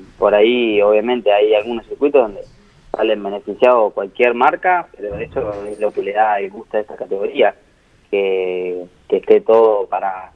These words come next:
para que gane un, un piloto diferente de las doce competencias del año,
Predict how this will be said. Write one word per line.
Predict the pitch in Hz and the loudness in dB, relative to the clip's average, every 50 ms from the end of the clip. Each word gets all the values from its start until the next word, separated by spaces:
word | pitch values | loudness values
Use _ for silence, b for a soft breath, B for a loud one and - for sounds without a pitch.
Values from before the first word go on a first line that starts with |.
| _ _ | _ _
para | 95 95 98 | -10 -10 -10
que | 92 98 101 | -10 -10 -6
gane | 101 110 113 113 110 104 98 95 - - _ _ _ _ - - - - - - - | -6 -6 -4 -6 -8 -10 -10 -12 -16 -20 _ _ _ _ -20 -20 -20 -20 -20 -18 -12
un, | - 110 110 110 107 101 98 92 90 92 - | -8 -6 -6 -4 -6 -6 -6 -6 -8 -8 -4
un | - 104 107 98 | -2 -2 0 2
piloto | 110 104 110 107 - 110 | 4 4 4 6 6 4
diferente | 107 101 - - 104 110 110 110 104 104 | 4 4 2 0 -2 -2 0 0 0 0
de | 101 98 | 0 0
las | 92 95 - - | -2 -4 -8 -6
doce | - 110 107 - - | -4 -4 -4 -4 -8
competencias | - - 101 104 110 101 113 113 110 113 110 | -12 -8 -6 -2 0 2 2 0 0 -2 -2
del | 104 104 110 | 0 2 2
año, | 120 131 143 151 160 165 | 2 0 0 -2 -6 -8